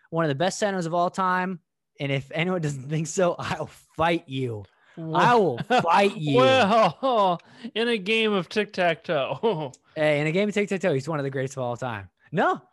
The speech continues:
Speaker 1: I'm telling you, man. He's, he's a top fifty player,
Speaker 2: No,
Speaker 1: for
Speaker 2: yeah.
Speaker 1: sure.
Speaker 2: No, he, he's super talented. I've always enjoyed Superman.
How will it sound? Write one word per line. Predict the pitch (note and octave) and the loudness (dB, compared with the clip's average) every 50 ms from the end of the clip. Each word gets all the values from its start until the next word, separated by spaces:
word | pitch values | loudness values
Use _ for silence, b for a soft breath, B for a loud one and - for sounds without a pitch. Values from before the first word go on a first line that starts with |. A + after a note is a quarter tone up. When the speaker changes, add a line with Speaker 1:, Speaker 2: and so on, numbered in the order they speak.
| _ _ | _ _
Speaker 1:
I'm | - D#3+ F#3 | -4 -2 0
telling | E3+ A#3+ B3 C4 A#3 | 2 2 2 2 2
you, | |
man. | G3 F#3+ F#3+ F#3+ F3+ - _ _ | 0 0 0 -2 -4 -8 _ _
He's, | _ G3 A#3 A#3 | _ -2 -2 -2
he's | A#3 G#3 G#3 C#4 D#4 | 0 0 0 0 0
a | D#4 | -2
top | A3 - C4+ C4 - - | 0 0 0 2 2 -2
fifty | C4 G#3+ - A3 | -4 -4 -6 -8
player, | - - G3+ E3+ C#3+ B2+ G#2+ G2 - _ _ _ | -6 -2 0 0 0 0 -2 -6 -12 _ _ _
Speaker 2:
No, | E3+ E3+ E3+ D#3+ | 0 2 2 2
Speaker 1:
for | D#3 - | 2 2
Speaker 2:
yeah. | - C3+ | 0 0
Speaker 1:
sure. | C3 - A#2+ G#2 C#3 | -2 -2 -4 -4 -8
Speaker 2:
No, | C#3+ C#3+ C3+ | -10 -8 -6
he, | D3 F#3 G#3 G3 | -6 -6 -6 -8
he's | - E3 E3+ F#3+ F#3+ E3 C#3+ | -10 -10 -10 -10 -10 -10 -10
super | - E3+ D#3+ C#3+ C#3+ | -10 -10 -10 -10 -10
talented. | B2+ - C3+ C3+ C3+ C3+ C#3 C3+ C#3 | -8 -6 -6 -6 -6 -8 -8 -4 0
I've | D3+ F#3 G3+ | 0 0 2
always | G#3 G#3+ A3+ A3 F3+ D#3+ | 2 2 2 2 0 -2
enjoyed | D#3 D3 C#3 D3 C#3 C3+ | -6 -4 -4 -2 -4 -4
Superman. | C3+ - D3+ C#3 C#3 C3+ B2+ C3 B2 A#2+ A#2+ A#2+ | -4 -6 -8 -8 -8 -8 -8 -8 -10 -10 -12 -14